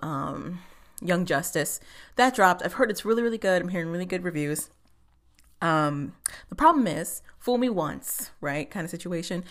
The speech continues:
Young Justice, the animated series, has always been really strong, really good. But Titans just really, uh, messed me up. Really messed me up. I can't put a lot of faith into Titans.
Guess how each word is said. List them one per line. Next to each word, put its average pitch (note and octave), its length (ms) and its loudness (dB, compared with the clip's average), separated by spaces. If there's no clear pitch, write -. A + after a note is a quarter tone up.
Young F#4+ 400 6
Justice, F4 420 4
the C4+ 140 -2
animated D4 340 0
series, D4+ 340 -4
has A#3 140 -6
always A3+ 320 -2
been A#3 240 2
really G3 280 0
strong, C4 460 -2
really B3+ 220 2
good. F#3+ 420 2
But A#3 320 -2
Titans C4 640 -2
just F3+ 280 -6
really, G#3 460 -4
uh, G3 240 -2
messed G#3 320 -2
me G#3+ 160 -2
up. - 300 -6
Really B3 320 6
messed G#3 320 -2
me F3+ 120 -8
up. - 180 -10
I F3+ 80 -2
can't F#3 340 0
put G3+ 140 4
a F#3+ 40 6
lot F#3 220 4
of C4+ 80 -2
faith C#4+ 260 2
into B3 160 -2
Titans. G3 640 -6